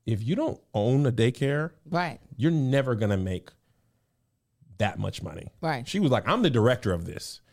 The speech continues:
Speaker 1: I make more than you, but I don't make
Speaker 2: A lot of money,
Speaker 1: good
Speaker 2: yeah.
Speaker 1: money." So if I was just dead set on working at daycares, that's my choice.
Speaker 2: Yeah.
Speaker 1: But it means I wasn't gonna put my kids in private school.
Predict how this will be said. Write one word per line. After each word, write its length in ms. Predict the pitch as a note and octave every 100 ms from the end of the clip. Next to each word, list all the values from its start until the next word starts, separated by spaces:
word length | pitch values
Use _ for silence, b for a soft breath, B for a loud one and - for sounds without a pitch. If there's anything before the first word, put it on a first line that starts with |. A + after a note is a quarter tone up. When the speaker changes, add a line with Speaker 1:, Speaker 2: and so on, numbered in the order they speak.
| b b b b b B2+
Speaker 1:
I 80 |
make 180 | F#3 F#3
more 220 | C3 C#3
than 100 | B2
you, 100 | A#2+
but 160 | C#3 E3
I 120 | A2
don't 160 | G#2+ F#2
make 240 | F#2 - - _ -
Speaker 2:
A 60 | D3
lot 180 | D3+
of 60 | D3
money, 160 | E3+ D#3+
Speaker 1:
good 140 | A2
Speaker 2:
yeah. 80 | G2+
Speaker 1:
money." 180 | F#2 - b b b
So 300 | - E3+ D3 -
if 160 | D3+
I 180 | G3 C4
was 160 | A3 B2+
just 280 | E3+ - - _ G2
dead 280 | D#3 F#3 -
set 360 | - G3+ F#3+
on 160 | E3 B2+
working 280 | C#3 D#3 E3
at 160 | C3
daycares, 560 | A2+ D#3 E3 G3+ A3 E3+
that's 200 | D#3 -
my 140 | B3
choice. 540 | - G#4 F#4 F#4+ - -
Speaker 2:
Yeah. 240 | E3+ D3+ B2+ -
Speaker 1:
But 120 | - D#3+
it 100 | C#3
means 320 | F#3+ G3+ D3+
I 60 |
wasn't 340 | D3 E3 D3 C3
gonna 200 | C3 A2
put 280 | F2 D#3 B2
my 120 | A2
kids 200 | A2+ F2+
in 80 | F2
private 260 | A#2+ G2
school. 320 | - E2+ E2